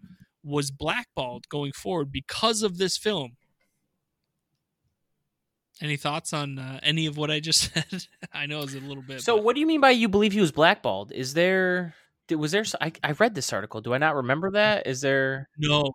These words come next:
Speaker 1: no, no. So that's a
Speaker 2: Okay.
Speaker 1: separate anecdote that I actually got from Matt. Um, so f-, from when I did the podcast on Caleb versus Self,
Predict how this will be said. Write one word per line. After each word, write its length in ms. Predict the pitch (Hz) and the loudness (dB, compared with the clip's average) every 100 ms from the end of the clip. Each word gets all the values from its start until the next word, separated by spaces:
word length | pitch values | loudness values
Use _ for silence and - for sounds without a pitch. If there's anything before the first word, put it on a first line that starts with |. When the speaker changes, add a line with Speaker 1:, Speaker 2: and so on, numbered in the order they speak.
| _ | _
Speaker 1:
no, 180 | 147 151 | -6 -4
no. 100 | 135 | -2
So 160 | - | 0
that's 180 | 147 160 | 0 0
a 60 | 131 | 0
Speaker 2:
Okay. 60 | |
Speaker 1:
separate 340 | - 160 160 143 | 0 0 -4 -4
anecdote 400 | 139 135 139 139 | -4 -4 -6 -6
that 160 | 143 | -2
I 40 | 180 | 0
actually 220 | 185 170 | 0 -2
got 180 | 160 131 | -2 -4
from 280 | - 135 143 | -8 -10 -8
Matt. 340 | 175 135 117 - | -10 -10 -14 -16
Um, 320 | 139 131 131 143 | -18 -18 -16 -14
so 260 | 135 127 - | -12 -14 -18
f-, 240 | 151 - | -20 -18
from 180 | - 135 | -12 -8
when 140 | 135 | -6
I 80 | 135 | -6
did 180 | 135 131 | -6 -12
the 60 | 131 | -12
podcast 560 | - 135 - 135 - | -12 -12 -10 -10 -10
on 100 | 135 | -12
Caleb 300 | 131 139 135 | -10 -10 -8
versus 260 | 135 127 135 | -8 -6 -4
Self, 220 | 143 | -6